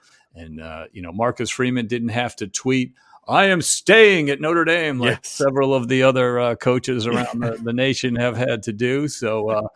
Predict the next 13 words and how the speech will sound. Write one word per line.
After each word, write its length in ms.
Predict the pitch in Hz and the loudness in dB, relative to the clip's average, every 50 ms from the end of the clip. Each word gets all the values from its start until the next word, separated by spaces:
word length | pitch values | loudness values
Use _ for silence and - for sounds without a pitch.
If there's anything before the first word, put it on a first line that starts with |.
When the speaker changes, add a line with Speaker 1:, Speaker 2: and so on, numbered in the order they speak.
| _ _ _ _ - | _ _ _ _ -4
Speaker 1:
yeah, 200 | 147 170 185 127 | 0 2 2 2
Brian, 340 | 92 143 147 156 143 120 117 | 2 4 4 4 4 4 4
welcome 340 | 139 160 165 - 147 135 | 4 4 4 4 2 2
in 200 | 143 156 175 190 | 2 2 2 2
and, 140 | 180 143 135 | 0 0 -2
and, 220 | 131 127 131 131 131 | -2 -2 0 0 0
uh, 220 | 127 123 123 120 | -2 -2 -2 -4
welcome 340 | 113 120 135 147 - 143 131 | -4 -6 -6 -6 -6 -6 -6
in 140 | 143 156 147 | -4 -4 -4
as 160 | 135 120 - | -4 -4 -4
a, 160 | 117 117 120 | -6 -6 -6
as 120 | 113 110 117 | -4 -2 -2
a, 140 | 117 110 | -2 -2